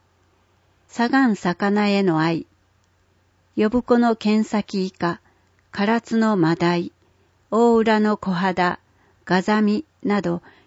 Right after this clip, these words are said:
玄海と有明海の海の幸を堪能しましょう。以下の写真があります。詳しいことは、流通貿易課、電話番号、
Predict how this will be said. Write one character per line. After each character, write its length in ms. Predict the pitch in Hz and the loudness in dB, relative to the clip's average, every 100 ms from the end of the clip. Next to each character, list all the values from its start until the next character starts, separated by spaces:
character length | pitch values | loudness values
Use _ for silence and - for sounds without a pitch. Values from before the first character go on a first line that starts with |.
| _ - | _ 0
玄 220 | 220 220 | 2 2
海 300 | - 185 160 | 2 -2 0
と 200 | 175 165 | 0 0
有 160 | 185 | 0
明 280 | 220 226 226 | 0 0 -4
海 260 | - 185 175 | -2 2 4
の 180 | 170 175 | 4 4
海 180 | 220 226 | 2 2
の 120 | 175 | 2
幸 360 | - 185 - | 0 -6 -4
を 120 | 175 165 | -2 -2
堪 300 | 185 208 226 | -2 0 0
能 180 | 226 | 0
し 160 | 220 - | -2 -2
ま 140 | 214 | -2
し 160 | 214 - | -2 -2
ょ 260 | 196 156 - _ _ _ _ _ _ _ _ _ _ _ | -2 -4 -8 _ _ _ _ _ _ _ _ _ _ _
う。 60 | 214 | -10
以 80 | 214 | -4
下 180 | 233 | 0
の 100 | 202 | 2
写 200 | 160 175 | 0 -2
真 280 | 170 226 214 | -4 0 0
が 140 | 208 196 | 2 0
あ 60 | |
り 120 | 185 | 2
ま 200 | 190 180 | 2 0
す。 260 | 185 - _ _ _ _ _ _ _ _ _ _ _ _ _ _ _ _ _ | -2 -10 _ _ _ _ _ _ _ _ _ _ _ _ _ _ _ _ _
詳 220 | - 233 240 | -2 0 0
し 200 | - 247 | 0 -4
い 60 | |
こ 140 | - 190 | -2 -2
と 180 | 196 | 0
は、 240 | 160 156 156 _ _ - | 0 -2 -6 _ _ -6
流 300 | 208 247 233 | 2 4 2
通 400 | - 214 214 202 | 0 0 2 2
貿 240 | 190 196 | 2 2
易 300 | 196 190 - | 0 -2 -8
課、 240 | - 175 190 _ _ _ _ - | -8 -8 -8 _ _ _ _ -4
電 220 | 220 233 | 0 2
話 120 | 247 | 2
番 300 | 247 247 208 | 2 2 0
号、 340 | 160 156 131 | -2 -4 -6